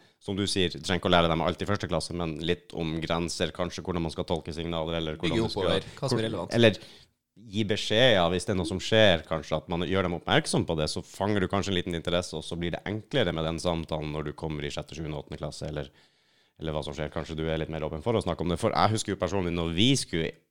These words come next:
Speaker 1: inn på det temaet på skolen. Det var jo ingen av oss som var voksen nok til å drøfte det i det hele tatt.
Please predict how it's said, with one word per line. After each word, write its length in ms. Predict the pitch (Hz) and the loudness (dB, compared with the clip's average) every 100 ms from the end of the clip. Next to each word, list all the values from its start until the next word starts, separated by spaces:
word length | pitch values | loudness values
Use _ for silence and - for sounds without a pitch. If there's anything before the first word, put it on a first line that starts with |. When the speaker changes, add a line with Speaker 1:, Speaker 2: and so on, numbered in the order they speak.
| _ _ - | _ _ -10
Speaker 1:
inn 200 | 82 76 | -8 -8
på 80 | - | -6
det 140 | 71 | -4
temaet 320 | - 76 71 69 | -2 -2 -2 -4
på 60 | - | -6
skolen. 300 | - 78 - | -4 -4 -2
Det 80 | 82 | 0
var 120 | 80 | 4
jo 60 | 82 | 6
ingen 140 | 92 | 6
av 100 | 78 | 4
oss 120 | 78 - | 0 -4
som 80 | |
var 60 | 78 | -4
voksen 300 | 82 - - | -4 -4 -6
nok 160 | 78 - | -6 -4
til 80 | - | -4
å 60 | 78 | 0
drøfte 220 | 82 92 | 0 0
det 80 | 80 | -2
i 40 | 80 | -2
det 60 | 78 | -2
hele 240 | 85 87 | -2 0
tatt. 340 | 98 101 - | 0 0 -4